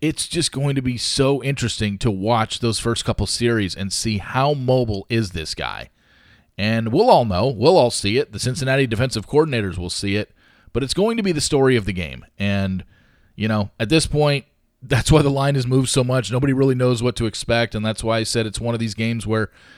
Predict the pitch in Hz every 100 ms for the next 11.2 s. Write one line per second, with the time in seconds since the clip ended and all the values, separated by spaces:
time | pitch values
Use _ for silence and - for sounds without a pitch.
0 | - - - 120 143 151 120 113 143 -
1 | - - 110 107 104 110 117 135 147 127
2 | 110 127 120 - 131 131 90 85 92 98
3 | 117 107 104 123 104 82 73 73 - 101
4 | 113 113 101 98 92 - 110 98 - 90
5 | 92 87 - - 123 104 110 117 92 90
6 | - 113 107 92 82 101 95 95 82 80
7 | 98 82 98 107 78 - _ _ _ _
8 | _ - 101 - 104 101 87 87 104 104
9 | 60 - - _ _ _ _ _ _ _
10 | _ - 180 233 165 107 - 190 127 57
11 | 58